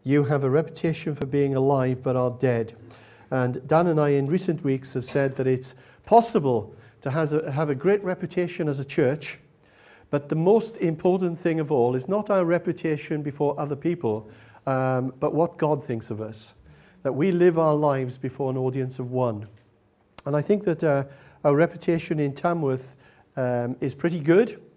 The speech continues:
Uh, many people see, uh, Tamworth Elim Church as a, quite a vibrant church with a social conscience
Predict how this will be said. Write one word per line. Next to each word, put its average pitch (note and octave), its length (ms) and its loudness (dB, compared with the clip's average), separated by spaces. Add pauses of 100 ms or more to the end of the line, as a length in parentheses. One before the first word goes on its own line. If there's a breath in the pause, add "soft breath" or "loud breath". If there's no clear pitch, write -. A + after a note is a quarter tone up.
(600 soft breath)
Uh, C#3 160 -4
many E3 240 0
people E3 260 -2
see, D#3 440 -2
uh, C#3 220 -6
Tamworth D3+ 360 -4
Elim D3+ 240 0
Church C#3+ 320 -6
as C3 100 -4
a, C3+ 200 -2
quite D3 160 0
a C#3+ 40 2
vibrant D3+ 480 0
church D#3 380 0
with C3 140 -4
a - 20 -8
social D3+ 400 -4
conscience D3+ 760 -6